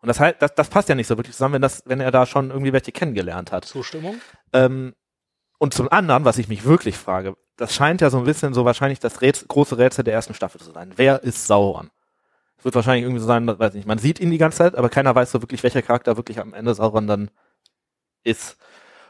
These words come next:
Speaker 1: Und wenn das Sauron ist, warum verrät man das denn dann schon im Trailer mit so einem Hint? Äh, das macht irgendwie für mich marketingtechnisch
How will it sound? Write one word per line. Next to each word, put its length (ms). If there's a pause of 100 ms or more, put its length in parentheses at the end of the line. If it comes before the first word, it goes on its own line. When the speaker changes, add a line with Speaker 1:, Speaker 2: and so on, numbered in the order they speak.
(100)
Speaker 1:
Und 120
wenn 180
das 260
Sauron 340
ist, 400
warum 340
verrät 520
man 120
das 120
denn 160
dann 120
schon 180
im 120
Trailer 380
mit 120
so 120
einem 320 (520)
Hint? 360 (1080)
Äh, 160
das 200
macht 180
irgendwie 260
für 120
mich 300
marketingtechnisch 720